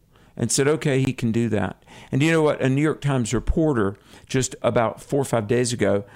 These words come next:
put on John Fetterman attire, and out of ten New York restaurants, like, seven or eight said, "Hey, you can't come in here dressed like that.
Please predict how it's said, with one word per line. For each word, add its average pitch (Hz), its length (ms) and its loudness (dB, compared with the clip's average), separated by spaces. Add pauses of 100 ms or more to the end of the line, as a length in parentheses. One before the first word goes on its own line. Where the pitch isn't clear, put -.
(160)
put 160 240 2
on 127 420 2 (160)
John 131 540 0 (100)
Fetterman 131 680 0
attire, 104 680 0 (360)
and 131 220 0
out 131 180 2
of 107 240 -4
ten 175 560 0 (360)
New 143 160 2
York 156 360 0
restaurants, - 840 -4 (300)
like, 117 280 -2
seven 143 400 0
or 120 180 -2
eight 131 320 0
said, 120 220 0
"Hey, 127 100 0
you 139 140 0
can't 190 240 -4
come 113 160 0
in 107 100 2
here 110 160 2
dressed 107 320 -2
like 98 200 -2
that. 113 380 0